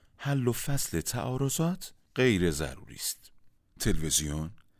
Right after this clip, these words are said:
هرچند با سرعت کم در حال رفع این ناهمخوانی چشمگیر احساسی است. مجموعه‌هایی نظیر متزلزل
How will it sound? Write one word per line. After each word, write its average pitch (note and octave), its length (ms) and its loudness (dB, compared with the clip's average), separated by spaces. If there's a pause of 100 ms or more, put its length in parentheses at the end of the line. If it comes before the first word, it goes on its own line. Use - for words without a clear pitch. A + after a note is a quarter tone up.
(180)
هرچند F2 680 0 (100)
با G#2 140 -6
سرعت - 600 -2
کم F3 500 -2 (340)
در C#3 140 4
حال C#3+ 240 10
رفع C3+ 800 4 (360)
این F#3 280 2
ناهمخوانی G2+ 1200 2 (260)
چشمگیر E3 1200 2
احساسی F#2+ 720 2
است. - 260 -6 (360)
مجموعه‌هایی F#2 800 2
نظیر D2+ 500 -4
متزلزل G#2+ 920 0